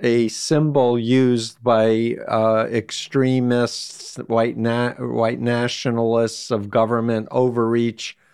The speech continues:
The government clearly didn't know what they were doing. They didn't understand cult mind control, apparently, 'cause they thought David Koresh was a con man, even though I kept trying to let them know that they're, they're sabotaging their own effectiveness at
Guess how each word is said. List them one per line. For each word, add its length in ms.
The 100
government 560
clearly 500
didn't 240
know 140
what 240
they 100
were 160
doing. 720
They 180
didn't 320
understand 760
cult 340
mind 340
control, 600
apparently, 560
'cause 240
they 160
thought 320
David 380
Koresh 500
was 220
a 40
con 400
man, 460
even 300
though 220
I 140
kept 280
trying 420
to 120
let 300
them 220
know 280
that 240
they're, 380
they're 440
sabotaging 960
their 220
own 180
effectiveness 960
at 160